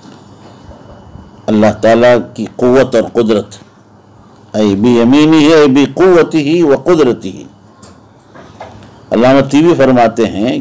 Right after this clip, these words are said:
کہ ینسب الخیر الی الیمین، خیر کی نسبت یمین کی طرف کی جاتی ہے۔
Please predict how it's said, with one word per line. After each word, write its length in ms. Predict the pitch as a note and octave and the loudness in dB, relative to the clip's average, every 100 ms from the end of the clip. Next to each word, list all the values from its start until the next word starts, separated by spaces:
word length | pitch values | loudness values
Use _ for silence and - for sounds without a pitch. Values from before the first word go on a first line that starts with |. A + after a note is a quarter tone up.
| A2 | -8
کہ 160 | D3+ C3+ B2+ B2 - - - - - - - - | -6 -4 -4 -4 -8 -14 -20 -20 -20 -20 -20 -8
ینسب 500 | A#2 D#3+ D#3+ C3+ D3 | -2 2 2 2 2
الخیر 460 | E3+ D3 - F#3+ F3 | 2 0 2 2 4
الی 240 | D3+ C#3+ | 2 2
الیمین، 680 | C#3+ C3 A2+ A2+ B2+ B2 E2+ - _ _ _ _ _ _ _ _ _ - - - | 0 0 -2 -2 -2 -4 -6 -14 _ _ _ _ _ _ _ _ _ -20 -20 -4
خیر 280 | A#2+ D3+ E3+ D#3+ | 0 2 2 0
کی 220 | - D#3+ | 0 0
نسبت 480 | D#3 C3 A#2 C#3 C3+ | 0 -2 -2 -2 -2
یمین 380 | A#2+ A#2+ C#3 C3+ | -2 0 0 0
کی 100 | A#2 | -2
طرف 260 | G#2+ A2+ A#2 | -2 -4 -4
کی 180 | F#2+ F2 | -6 -4
جاتی 340 | E2 E2 - | -6 -8 -16
ہے۔ 140 | - | -18